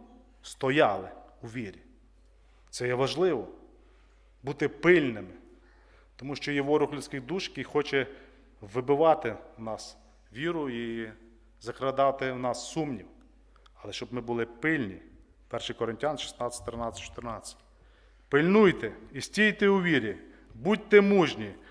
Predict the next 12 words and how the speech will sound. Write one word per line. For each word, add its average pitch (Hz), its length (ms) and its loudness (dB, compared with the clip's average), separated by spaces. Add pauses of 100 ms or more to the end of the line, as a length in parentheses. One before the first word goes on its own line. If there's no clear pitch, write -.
(120)
будьте 202 420 0
міцні, 165 560 0 (300)
хай 190 260 10
з 156 100 2
любов'ю 180 560 10
все 147 240 4
робиться 143 600 4 (580)
у 123 120 -6
вас». - 500 -2 (1600)
Віра, 156 420 -2 (840)
міцність, 135 680 -6 (600)
мужність 139 720 -4